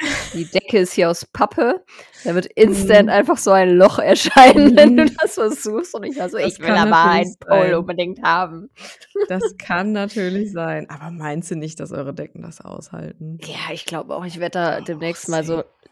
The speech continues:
Speaker 1: lang
Speaker 2: Die klemmt man
Speaker 1: klopfen.
Speaker 2: doch so da rein, oder nicht?
Speaker 1: Ja, genau, das wird halt gespannt.
Speaker 2: Mhm.
Speaker 1: Ich werde da demnächst mal lang klopfen und 'ne Stelle suchen, wo es nicht
Speaker 2: Ich wollte grad
Speaker 1: faul
Speaker 2: sagen,
Speaker 1: klingt.
Speaker 2: genau.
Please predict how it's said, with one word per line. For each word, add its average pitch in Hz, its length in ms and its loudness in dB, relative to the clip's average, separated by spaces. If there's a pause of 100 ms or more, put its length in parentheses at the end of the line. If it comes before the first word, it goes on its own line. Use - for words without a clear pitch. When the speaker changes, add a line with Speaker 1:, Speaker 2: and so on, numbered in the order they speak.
Speaker 1:
lang 165 300 0
Speaker 2:
Die 185 80 -8
klemmt 185 400 -2
man 202 80 -2
Speaker 1:
klopfen. 175 120 -6
Speaker 2:
doch 165 140 -8
so - 160 -20
da 151 120 -8
rein, 156 400 -12
oder 143 220 -14
nicht? 147 240 -6
Speaker 1:
Ja, 175 40 0
genau, 180 220 2
das 170 120 -2
wird 175 140 -4
halt 160 160 -4
gespannt. 156 580 -8 (120)
Speaker 2:
Mhm. 180 200 -6 (500)
Speaker 1:
Ich 170 200 -10
werde 165 200 -2
da 156 40 -2
demnächst 156 380 -10
mal 151 120 -12
lang 151 220 -6
klopfen - 460 -14
und - 100 -14
'ne 160 100 -14
Stelle 135 320 -8
suchen, 165 260 -16
wo - 60 -14
es 151 120 -18
nicht - 140 -18
Speaker 2:
Ich 185 80 -6
wollte 190 40 -4
grad 202 140 -4
Speaker 1:
faul 160 80 -6
Speaker 2:
sagen, 143 160 -10
Speaker 1:
klingt. - 0 -
Speaker 2:
genau. 135 480 -12